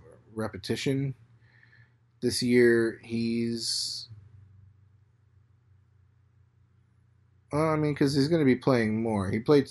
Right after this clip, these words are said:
he, he appeared in twenty-five games last year, shot forty-eight percent from three, like I said. Um, but this year, yeah, five points a game, shooting thirty per-,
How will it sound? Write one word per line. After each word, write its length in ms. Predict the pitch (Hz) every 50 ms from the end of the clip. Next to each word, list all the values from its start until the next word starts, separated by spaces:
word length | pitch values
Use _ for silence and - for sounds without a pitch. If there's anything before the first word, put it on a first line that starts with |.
| - -
he, 260 | 135 127 135 131 127 -
he 100 | 123 127
appeared 300 | 123 127 - 170 175 151
in 100 | 131 120
twenty-five 600 | - - 151 143 139 131 - 139 131 127 117 113
games 380 | 123 117 117 113 113 110 - 101
last 400 | 101 104 104 104 104 - - -
year, 340 | 101 101 104 101 95 98 - - _ _ - - - - - - - - _ _ _
shot 260 | - - 143 139 131 -
forty-eight 420 | - 131 123 120 117 117 110 -
percent 300 | 107 - - 113 107 101
from 180 | - 110 107 104
three, 280 | - 107 107 107 107
like 200 | 101 101 104 -
I 60 | 107
said. 500 | 104 - - 104 98 104 104 107 107 110 - _ _ _ _ _ _ _ _ _ _ _ _ -
Um, 280 | 131 120 117 113 113 120
but 160 | 123 113 104
this 220 | 123 120 113 - -
year, 400 | 120 117 113 110 107 107 110 - - _ _ _ _ _ _ _ _ _ _ _ _ _ _ _ _ _ _ _ - -
yeah, 240 | 123 110 95 80 -
five 340 | - - 120 123 131 - -
points 260 | 156 139 135 - 131
a 40 | 113
game, 480 | 120 117 117 117 113 113 110 113 110 - - - _ _ _
shooting 360 | - - - 120 113 107 107
thirty 300 | 101 123 120 117 117 113
per-, 160 | 110 - 110